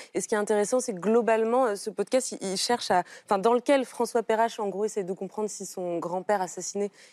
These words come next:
était un héros ou un salaud. Finalement, il dessine beaucoup plus globalement toute une histoire. Et là, je vais citer l'auteur du rapport de la France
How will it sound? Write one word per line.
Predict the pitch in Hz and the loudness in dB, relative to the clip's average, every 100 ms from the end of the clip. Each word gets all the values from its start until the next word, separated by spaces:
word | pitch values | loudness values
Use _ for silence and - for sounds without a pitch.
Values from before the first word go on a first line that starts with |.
| - | -6
était | 196 220 214 - | 0 4 4 4
un | 190 190 | 2 2
héros | 185 190 190 226 220 | 4 2 4 2 4
ou | 190 | 0
un | |
salaud. | 180 202 202 262 - - - | 0 0 2 2 0 -18 -10
Finalement, | - 214 214 240 | 0 2 4 4
il | 214 | 4
dessine | 190 220 - 269 240 | 2 0 2 4 4
beaucoup | 175 214 214 | 2 -2 -2
plus | 226 254 | -2 2
globalement | 202 214 208 220 254 | 4 4 4 4 2
toute | - 262 - | 2 -4 -2
une | 208 | -2
histoire. | 214 - 240 208 | -2 0 0 2
Et | |
là, | 190 | 0
je | 185 | -4
vais | |
citer | 185 - 208 | -6 -4 0
l'auteur | 190 190 233 208 | 0 2 2 2
du | 180 | 0
rapport | 180 196 233 | 0 2 0
de | 202 | 0
la | 175 | -2
France | 160 - 220 233 | -2 -6 -6 -6